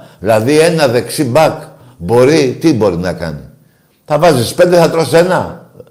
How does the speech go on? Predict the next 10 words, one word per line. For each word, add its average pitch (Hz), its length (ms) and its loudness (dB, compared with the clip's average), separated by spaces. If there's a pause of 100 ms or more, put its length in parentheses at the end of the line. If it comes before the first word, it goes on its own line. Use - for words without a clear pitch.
(120)
ενάμιση. 151 840 -4 (1300)
Παιδιά, - 540 -4 (640)
καλό 107 340 0
θα 113 160 -2
ήταν 117 220 -4
όμως 120 180 -4
να 127 120 -4
πάρουμε, 101 300 -4
ναι, 92 140 -6
συμφωνώ. 98 680 -10